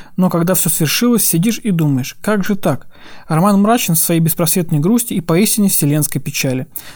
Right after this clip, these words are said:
Вопросы роятся в голове. Вопросы трудные, и ответы на них приходится добывать огромным умственным усилием. Сам текст вводит читателя в размышления.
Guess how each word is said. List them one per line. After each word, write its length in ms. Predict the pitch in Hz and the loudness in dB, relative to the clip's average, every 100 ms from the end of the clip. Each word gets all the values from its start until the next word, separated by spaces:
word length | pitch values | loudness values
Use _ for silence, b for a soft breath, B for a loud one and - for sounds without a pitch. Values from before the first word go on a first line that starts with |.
| B | B
Вопросы 420 | 160 202 240 - | -2 2 2 2
роятся 320 | 175 185 190 156 | 2 2 2 0
в 60 | |
голове. 420 | 156 147 139 131 - B B B | 2 2 0 -2 -8 B B B
Вопросы 380 | 156 254 247 202 | -2 2 2 0
трудные, 420 | 185 170 151 143 | 2 2 2 0
и 100 | 160 | 0
ответы 340 | 143 233 240 | -2 -2 0
на 100 | 220 | 2
них 140 | 202 190 | 2 0
приходится 420 | - 202 185 180 | -4 -2 0 0
добывать 400 | 165 175 165 165 B B - | 0 2 2 0 B B -4
огромным 540 | 151 147 185 214 220 269 | -2 2 4 4 2 2
умственным 480 | 190 165 190 185 | 0 0 -2 -2
усилием. 480 | 185 - 170 131 120 B B B | -2 0 0 0 -4 B B B
Сам 280 | - 226 208 | 0 2 2
текст 320 | - 170 - | 2 0 0
вводит 240 | 156 147 | 0 -2
читателя 420 | - - 196 196 160 | -2 -2 0 0 0
в 60 | |
размышления. 680 | 151 156 156 147 139 127 | 2 0 -2 -2 -4 -4